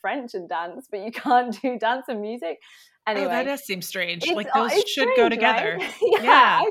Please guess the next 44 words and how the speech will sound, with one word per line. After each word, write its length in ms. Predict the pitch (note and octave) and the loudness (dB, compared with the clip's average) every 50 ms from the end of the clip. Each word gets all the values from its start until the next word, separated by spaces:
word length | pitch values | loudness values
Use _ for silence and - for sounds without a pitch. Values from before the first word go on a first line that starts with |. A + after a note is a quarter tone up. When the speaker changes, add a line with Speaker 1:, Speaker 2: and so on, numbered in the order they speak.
| - - | -2 -2
Speaker 1:
thought 180 | G#4+ G#4 F4+ | -4 -4 -2
the 120 | A4+ A4 A4+ - | -2 -4 -4 -2
same, 260 | G#4+ F#4+ C#4+ A3+ G#3+ F#3+ - - - - - - | -4 -2 -2 -4 -4 -8 -12 -18 -20 -20 -8 0
but 200 | A#3 C4 G#3+ A#3+ | 2 4 4 4
no. 260 | A#3 G#3 F#3+ G3+ G3+ - _ _ _ _ _ - | 2 0 -2 -4 -6 -10 _ _ _ _ _ -2
Um, 420 | - B3 B3 A#3+ A#3+ A#3+ A#3+ A#3 A3+ - A#3+ A#3 | 4 8 10 10 10 8 6 0 -4 -6 -6 -2
so 60 | - B3+ | 0 0
you 240 | B3+ A#3+ A#3+ B3 A#3 | 0 0 -2 -4 -4
kind 220 | C4 C#4 A#3 A#3+ B3+ | -4 -4 -2 -2 -2
of 120 | C#4 C4 | -4 -4
have 220 | C4 C4 C4 B3+ - _ - | -4 -6 -6 -6 -8 _ -4
to, 340 | A#3+ A#3+ A3+ G#3+ G#3+ G3+ - | 0 2 2 2 2 0 0
yeah, 140 | A3+ D#4 E4 | 2 2 2
you 160 | A3+ G#3 A3+ | 2 0 -2
have 160 | A3+ A#3 B3 B3 | -4 -6 -6 -6
to 80 | B3 | -8
choose. 400 | A#3 - - D4 D4+ A#3+ G3+ - | -12 -8 -6 -4 -4 -4 -6 -6
So 100 | - G3+ | -4 -2
in 300 | F#3+ G3 F#3+ - - A3+ A3 | -2 -2 -2 -2 -4 -4 -2
the 80 | G#3 | -2
end, 220 | A3 B3 C#4 C4+ - - | -2 -2 -4 -4 -6 -6
I 100 | G#3 G#3+ | -8 -8
chose 340 | G#3 - - A#3 A#3 G#3+ G3 | -8 -8 -8 -6 -6 -8 -8
dance. 600 | - G#3+ G3+ G3 F3 F3 F#3+ A3 B3+ C#4 - _ _ _ _ _ _ _ _ _ | -6 -4 -4 -4 -4 -6 -8 -10 -12 -14 -16 _ _ _ _ _ _ _ _ _
Um, 500 | - A3 G#3+ G#3+ G#3+ G#3 G#3 G3+ G3+ G3 G3 - | -4 -2 -2 -2 -2 -4 -4 -6 -6 -6 -6 -6
and 440 | G#3 G3+ G3+ G3 G3 G3 G3 G3+ - | -4 -4 -2 -4 -4 -6 -8 -10 -12
so 240 | - - - G#3 G#3 | -10 -6 -4 -4 -4
my 160 | G3+ G3+ G3+ | -4 -6 -6
degree's 380 | G3 G#3 G3+ G3 A#3 B3 B3+ A#3 | -6 -8 -6 -6 -6 -6 -6 -6
in 140 | A#3+ A3+ G3+ | -6 -6 -6
dance, 480 | F#3 E3+ F3 F#3 F#3+ C3+ - - - _ | -6 -6 -8 -8 -10 -12 -14 -18 -14 _
that's 320 | - G#3+ G3 - - - | -4 -4 -4 -4 -6 -10
contemporary. 760 | - - A3+ G#3+ G3+ - F#3+ G3 F#3 F#3 - E3 E3+ G3+ B3 B3+ | -16 -14 -12 -12 -12 -10 -12 -12 -12 -10 -8 -8 -6 -6 -6 -6
There 140 | G3+ F#3+ F3+ | -6 -6 -6
was, 160 | F3+ F#3+ - - | -8 -8 -8 -8
like, 160 | F3 D#3+ - | -8 -8 -8
no 200 | G3+ G3+ F#3 F#3 | -8 -10 -8 -6
ballet 320 | F#3 F3+ F3+ F#3 F#3+ F3+ | -6 -4 -4 -4 -6 -8
involved 280 | F3 F3 E3+ E3+ F3 F#3+ | -10 -10 -10 -10 -10 -12
in 80 | G3 F#3 | -14 -14
my 120 | F3 F3 | -14 -14
degree 200 | F3 F#3 F3 F3+ | -14 -14 -12 -12
or 80 | E3+ E3+ | -12 -12
anything. 520 | E3 E3 E3+ F#3 - E3 E3+ G3 C4 C4+ | -12 -14 -16 _ -12 -10 -10 -10 -12 -14